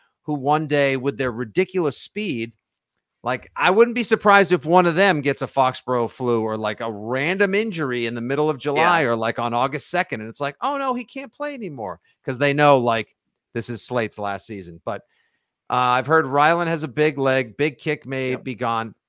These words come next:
Speaker 1: And you put Malik Cunningham here. He is one of the most fascinating projects and prospects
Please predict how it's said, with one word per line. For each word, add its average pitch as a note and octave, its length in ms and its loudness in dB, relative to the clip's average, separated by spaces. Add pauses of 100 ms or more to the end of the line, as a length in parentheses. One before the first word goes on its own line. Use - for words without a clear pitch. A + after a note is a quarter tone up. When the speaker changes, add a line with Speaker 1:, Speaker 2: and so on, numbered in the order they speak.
(140)
Speaker 1:
And D3+ 100 -6
you D#3+ 80 0
put D#4+ 320 2
Malik F3+ 460 6
Cunningham B2 580 0
here. F#2+ 280 -8 (200)
He B3+ 300 -8
is C4 120 -8
one G3 200 -2
of C#3+ 140 -6
the D3 200 -2
most C3+ 320 -4
fascinating E3+ 800 -6
projects C3 520 2
and A2+ 140 -8
prospects A#2 580 -2